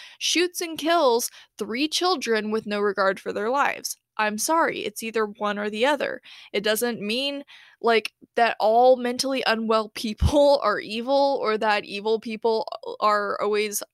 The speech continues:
mentally unwell. There's a variety of factors that play into these things, but I'm sorry, I believe people should have the opportunity for redemption from God, if nobody else.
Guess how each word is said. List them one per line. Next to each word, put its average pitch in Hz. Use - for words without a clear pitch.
mentally 220
unwell. 202
There's 214
a 214
variety 196
of 214
factors 220
that -
play 214
into 226
these 247
things, 269
but 214
I'm 202
sorry, 302
I 208
believe 233
people 247
should 226
have 214
the 233
opportunity 254
for 311
redemption 302
from 208
God, 226
if 269
nobody 285
else. 277